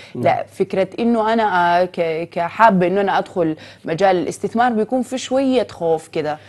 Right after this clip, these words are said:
Speaker 2: وكمان من ال-، ال-، المشاكل اللي ممكن تكون، يعني، قريبة مني ودايما بشوفها زي ما أنت تفضلت في فيسبوك،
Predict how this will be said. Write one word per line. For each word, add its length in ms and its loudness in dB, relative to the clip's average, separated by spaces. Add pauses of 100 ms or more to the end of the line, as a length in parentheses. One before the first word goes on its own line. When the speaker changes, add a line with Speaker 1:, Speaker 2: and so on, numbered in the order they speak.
(360)
Speaker 2:
وكمان 520 0
من 140 2
ال-، 260 0
ال-، 220 2
المشاكل 560 0
اللي 100 0
ممكن 300 -4
تكون، 480 -2
يعني، 800 -6 (120)
قريبة 500 2
مني 260 2
ودايما 380 2
بشوفها 460 -2
زي 120 -2
ما 100 -4
أنت 100 -4
تفضلت 480 -4
في 200 -6
فيسبوك، 560 -2